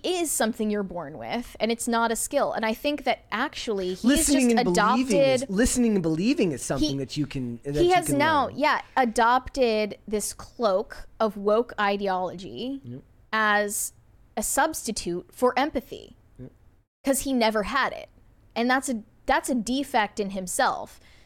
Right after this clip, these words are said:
Speaker 1: It would take more bravery to, like, actually realize that something is wrong with you than to point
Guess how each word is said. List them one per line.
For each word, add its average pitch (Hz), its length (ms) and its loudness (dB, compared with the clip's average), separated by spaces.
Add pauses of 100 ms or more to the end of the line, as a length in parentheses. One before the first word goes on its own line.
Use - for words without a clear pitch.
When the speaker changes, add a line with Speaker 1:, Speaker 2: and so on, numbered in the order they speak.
(140)
Speaker 1:
It 269 120 -2
would 269 140 0
take 339 300 -2
more 214 300 2
bravery 202 540 -4
to, - 140 0
like, 208 260 0
actually 208 440 -2
realize 233 720 0 (320)
that 214 300 2 (560)
something 240 360 0
is 185 180 -2
wrong 202 300 0
with 190 180 -6
you 214 440 -6 (260)
than 226 360 2
to 226 140 0
point 233 320 -2